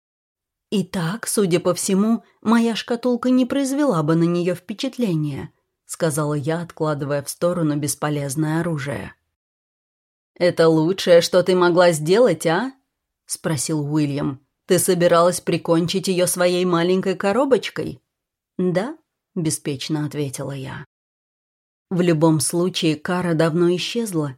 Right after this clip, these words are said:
и больше не угрожала нам, а у меня была куча вопросов. «Почему она пыталась меня убить?» «Она не собиралась тебя убивать».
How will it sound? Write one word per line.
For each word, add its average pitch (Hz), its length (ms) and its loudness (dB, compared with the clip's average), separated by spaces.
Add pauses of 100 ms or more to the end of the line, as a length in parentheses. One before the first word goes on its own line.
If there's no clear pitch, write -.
(120)
и 269 100 0
больше 269 360 -2
не 247 120 2
угрожала 240 580 0
нам, 139 420 -4 (100)
а 165 160 2
у 160 80 4
меня 156 380 2
была 135 320 -4
куча 151 360 -6
вопросов. - 800 -8 (800)
«Почему 202 500 -2
она 160 220 2
пыталась 175 520 -2
меня 190 300 2
убить?» 202 500 -2 (640)
«Она 170 280 4
не 143 160 2
собиралась 147 680 -2
тебя 135 360 -4
убивать». 135 640 -8